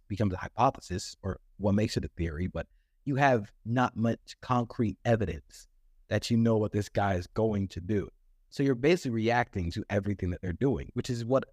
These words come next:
I was thinking for the flip side of receivers and edge rushers in the passing game. And a lot of it has to do with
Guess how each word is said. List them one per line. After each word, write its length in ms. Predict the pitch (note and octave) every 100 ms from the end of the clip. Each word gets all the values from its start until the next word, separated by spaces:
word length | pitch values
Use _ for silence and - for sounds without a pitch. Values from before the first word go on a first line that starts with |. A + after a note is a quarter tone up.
| -
I 120 | D#3+
was 220 | F#3+ C3+
thinking 440 | - G2+ G2 G2+ G#2 _ _ _ _
for 80 | B2
the 140 | A2 -
flip 220 | E3 -
side 420 | - F#2 C2 A#1 _ _ -
of 300 | G#2 G2+ G2 -
receivers 800 | G#2 - E3+ C3+ F2 - - - _ -
and 320 | A2 A#2 A#2 -
edge 240 | D#3 -
rushers 340 | G2 - - - -
in 120 | A#2
the 80 | A#2+
passing 440 | A#2+ B2+ - F#2
game. 200 | E2 C#2 - _ _ _ _ _ -
And 120 | B2+
a 40 |
lot 160 | A#2 F3
of 80 | D3
it 40 |
has 180 | A#2 A2
to 80 | A2
do 240 | G2 G2
with 280 | F#2+ G2